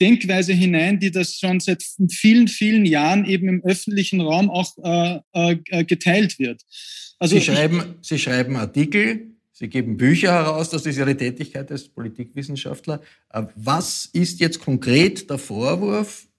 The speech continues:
Speaker 2: der Staatsanwaltschaft an Sie, äh, im Zusammenhang mit terroristischer Vereinigung, Geldwäsche, Terrori-,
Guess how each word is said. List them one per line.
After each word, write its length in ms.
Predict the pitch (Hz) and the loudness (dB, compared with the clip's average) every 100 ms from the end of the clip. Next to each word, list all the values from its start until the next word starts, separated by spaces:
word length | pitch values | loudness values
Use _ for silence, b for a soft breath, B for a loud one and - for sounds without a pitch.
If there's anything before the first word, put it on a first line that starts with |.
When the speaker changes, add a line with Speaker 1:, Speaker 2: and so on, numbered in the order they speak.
| _ - | _ -6
Speaker 2:
der 120 | 139 | -6
Staatsanwaltschaft 920 | - 113 127 - 156 156 160 156 147 - | -6 -10 -12 -10 -10 -10 -12 -14 -14 -10
an 180 | 131 123 | -4 -4
Sie, 560 | 104 117 180 233 B B B - | 0 2 4 2 B B B -6
äh, 580 | 127 131 131 131 - 143 | -2 0 0 -2 -6 -2
im 140 | 151 | -2
Zusammenhang 720 | 147 131 127 143 135 135 135 | -2 -2 0 0 0 0 -2
mit 380 | 135 135 135 - | -2 -2 -4 -4
terroristischer 640 | 110 113 117 127 120 117 | -2 2 0 0 -4 -8
Vereinigung, 560 | 110 110 117 117 113 113 | -6 -6 -4 -4 -4 -4
Geldwäsche, 720 | 117 117 113 113 110 - 113 B B - | 0 -2 0 -2 0 -2 -4 B B -6
Terrori-, 440 | 104 104 98 95 | -4 -2 -2 -6